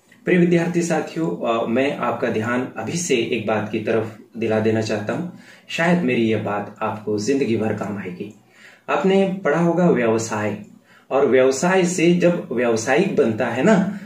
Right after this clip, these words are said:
तो फिर य में आ की मात्रा आ जाती है। हमने देखा है कि कई बार बहुत सारे लोग इसको गलत लिखते हैं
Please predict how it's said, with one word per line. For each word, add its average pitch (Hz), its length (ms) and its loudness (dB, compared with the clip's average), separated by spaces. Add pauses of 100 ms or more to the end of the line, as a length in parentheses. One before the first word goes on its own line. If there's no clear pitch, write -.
(140)
तो 165 80 0
फिर 185 260 4
य 135 320 4
में 196 300 2 (120)
आ 165 240 2
की 147 120 0
मात्रा 117 420 0
आ 117 360 -4
जाती 110 380 0
है। 107 240 -2 (300)
हमने 151 200 0
देखा 143 280 4
है 147 140 -2
कि 131 140 0
कई 139 240 2
बार 107 240 0
बहुत 131 260 -2
सारे 113 300 0
लोग 107 220 2
इसको 113 320 0
गलत 131 380 -2
लिखते 110 280 -2
हैं 110 260 -2